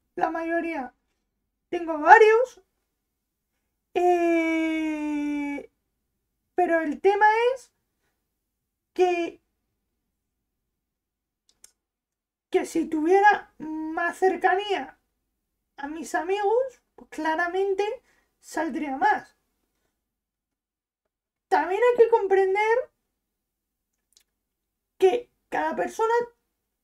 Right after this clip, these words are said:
no tiene que ir a los sitios que no le gusta. Si a una persona no le gusta,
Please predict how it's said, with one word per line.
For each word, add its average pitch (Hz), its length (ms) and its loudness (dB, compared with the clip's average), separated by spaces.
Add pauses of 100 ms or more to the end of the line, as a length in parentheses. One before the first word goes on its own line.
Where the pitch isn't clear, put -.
(360)
no 339 240 -8 (120)
tiene 494 240 4
que 349 80 -2
ir 339 80 0
a 320 100 0
los 277 140 -8
sitios 285 600 -6 (1000)
que 294 120 -8
no 339 120 -2
le 330 80 -2
gusta. - 600 -4 (680)
Si - 180 -2
a 427 40 2
una 480 160 2 (100)
persona 427 680 2
no 294 340 -2
le 415 100 6 (180)
gusta, - 460 -6